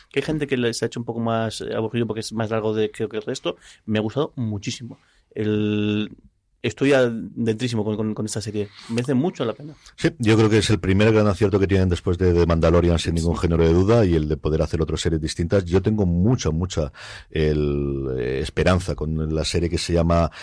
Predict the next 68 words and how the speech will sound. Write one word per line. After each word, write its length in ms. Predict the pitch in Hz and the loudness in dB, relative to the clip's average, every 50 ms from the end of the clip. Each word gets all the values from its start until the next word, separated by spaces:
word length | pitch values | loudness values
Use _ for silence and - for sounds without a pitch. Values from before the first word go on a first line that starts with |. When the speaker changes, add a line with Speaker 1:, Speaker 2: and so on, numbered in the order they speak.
| - - - | -20 -8 -4
Speaker 2:
El 160 | - 85 80 | 0 2 2
Acólito 540 | 78 - - 95 92 92 92 - - 78 78 | 2 2 2 4 4 4 4 4 4 4 4
o 40 | |
La 160 | 76 76 76 76 | 4 2 2 0
Acólita, 460 | 76 - 98 98 92 80 - 76 71 | 2 2 2 2 2 2 0 -2 -2
porque 160 | 73 73 76 | -2 -2 -2
no 60 | 80 | -2
está 100 | - - | -2 -2
Speaker 1:
Ujú. 80 | 78 80 | 0 0
Speaker 2:
nada 140 | 80 78 73 | 0 0 2
claro 260 | 85 80 78 78 76 | 2 2 2 0 0
cómo 180 | 78 76 76 | -2 -4 -4
se 140 | 73 - 85 | -6 -6 -6
traducirá 400 | - 80 78 73 - 78 78 71 | -4 -4 -4 -4 -2 -4 -4 -4
finalmente. 400 | - 73 76 73 80 80 78 76 | -2 -4 -2 -2 0 0 -2 -2
Bueno, 240 | 69 80 78 69 67 | -2 -4 -4 -4 -4
yo 80 | 69 69 | -4 -2
creo 100 | 78 78 | 0 0
que 60 | 76 | 0
no 60 | 73 | 0
la 60 | 71 | -2
traducirán, 400 | 69 71 69 65 73 69 76 73 | -2 -4 -4 -4 -2 0 0 -2
será 220 | - - - 73 69 | -2 -2 -4 -2 0
The 120 | 76 76 | 0 0
Acolyte 360 | - - 73 73 73 - 80 | 0 0 0 0 0 0 -2
y 40 | 73 | -2
ya 80 | 73 71 | -2 -4
está, 280 | - - 82 80 78 - - - - - - - - - | -2 0 0 0 0 -2 -8 -16 -16 -16 -18 -18 -6 -2
precisamente 520 | 87 85 92 90 87 92 92 90 92 82 | 0 2 2 2 4 4 4 4 4 2
porque 160 | 82 80 80 | 2 0 0
parece 200 | 80 80 - - 82 | -2 -2 -2 0 -2
una 100 | 82 - | -2 0
serie 180 | - 80 82 | 2 2 2
diferente, 380 | 78 - 82 82 82 80 104 87 | 2 2 2 2 2 2 2 2
pero 180 | 90 78 78 | 2 2 2
Andor 240 | 80 80 82 92 90 | 2 2 2 2 2
no 100 | 92 90 | 2 2
lo 140 | 80 78 73 | 2 2 2
está 220 | 76 - - 76 | 0 -2 -4 -4
dando 240 | 71 69 67 69 69 | -6 -6 -6 -8 -8
mucho 280 | 71 73 76 - - 80 | -6 -6 -6 -6 -4 -2
más 200 | 78 76 78 76 | -2 -2 0 0
de 80 | 82 | -2
lo 100 | 73 73 | -2 -2
que 80 | 73 73 | -2 -2
yo 60 | 73 | -2
esperaba. 360 | 69 - 73 73 76 95 110 - - - - - - _ _ | -2 0 0 2 2 2 0 0 -4 -12 -18 -20 -20 _ _
Y 120 | - 82 | 0 2
una 100 | 87 92 | 2 2
serie 200 | - - - 95 | 4 4 4 4
larga 240 | 82 92 101 90 82 | 6 4 4 4 2
también, 280 | - 78 80 110 127 90 | 0 2 2 0 0 -2
que 120 | - - | -4 -6
al 60 | 69 | -6
final 160 | - 73 73 76 | -2 -2 -2 0
vamos 200 | 78 76 - 110 | 0 -2 -2 -2
a 20 | |
Speaker 1:
Ujú. 60 | - | -2
Speaker 2:
tener 140 | 82 78 71 | -2 0 0
dos 140 | 80 76 - | 0 0 0
temporadas 380 | 82 76 76 76 78 76 73 | -2 -2 0 2 2 2 2
de 80 | 73 78 | 2 0
dieciséis 360 | 76 71 - 73 - 76 - | -2 -2 -4 -6 -6 -6 -6
episodios 360 | 73 69 73 - 76 73 - | -6 -6 -4 -4 -4 -4 -4
cada 140 | - 73 73 | -2 -2 -2
una 140 | 73 73 73 | 0 0 2
de 120 | 71 76 | 2 2
ellas. 360 | 78 80 85 90 92 92 - | 4 4 4 2 2 0 -2